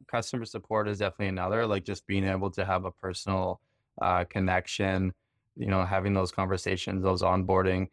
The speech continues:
Like, I don't, I don't know, like, I, I don't know that th-, the level of customer support some of those business can, can really give. And I don't know, they, they probably can give it. I just don't know that that's their focus. I think it's more just driving sales and revenue and growth and stuff like that. And that's fine. But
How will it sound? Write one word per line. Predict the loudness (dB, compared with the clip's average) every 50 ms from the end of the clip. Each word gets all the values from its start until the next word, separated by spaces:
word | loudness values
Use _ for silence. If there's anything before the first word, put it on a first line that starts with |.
| _ _ -4
Like, | -2 2 2
I | 2
don't, | 2 4 2 0 0 -2 _ _ _ -6
I | -2 0
don't | 0 0 0 -2
know, | -2 -2 0 2 4 4 4 4
like, | 4 2 2 2 2
I, | 2 0 0 0 -2 -6 -8 _ _ _ _ _ _ _ _ _ _ -2
I | 0
don't | 0 0 0 0 2
know | 2 2 2 2
that | 2 0 0 -2 -4 -8 _ _ -20
th-, | -20 -20 -12
the | -8 -4 -2
level | 2 2 2 2 0
of | -2 -2
customer | -4 -6 -6 -6 -6 -8 -8
support | -8 -10 -14 -8 -4 -2 -2 -2 -2 -6
some | -8 -6 -4
of | -2
those | -4 -4 -2
business | -2 -2 -2 -2 -2 -4 -4 -6 -12 -6
can, | -2 0 0 2 0 -2 -4 _ -6
can | -2 0 2
really | 2 2 2 2 2 0 -2 _ -2
give. | 2 2 2 2 2 2
And | 2
I | 2 2 2
don't | 0 0 -2 -4
know, | -4 -2 0 2 2 2 0 -2 -6 _ _ _ _ _
they, | -2 -2
they | 0 2 2 0
probably | 2 4 2 2 2 0
can | -2 -2 -2 0 2 2 2 0 0 -2
give | -2 -2 0 0
it. | 0 0 0
I | 0 -2 0
just | -2 -4 -4 -2
don't | -4 -2 -2 0
know | 0 0 2 2
that | 2 0 0 0
that's | 0 0 0 -2
their | -6 -6 -6
focus. | -4 -2 -2 -2 -2 -4 -8 -8 -6
I | -6
think | -6 -6 -6 -4 -6
it's | -6 -6 -4
more | -6 -4 -4
just | -4 -6 -6 -2
driving | 0 0 0 0 -4 -6
sales | -4 -2 0 0 0 0 0
and | -2 0
revenue | 0 0 -2 -2 -4 -4 -4
and | -6 -4
growth | -2 0 0 0 -2
and | -6
stuff | -6 -6 -4 -4
like | -4 -4 0
that. | 2 2 2
And | 2 2
that's | 0 -2 -2 -2
fine. | -2 0 2 2 2 2
But | 2 0 0 -2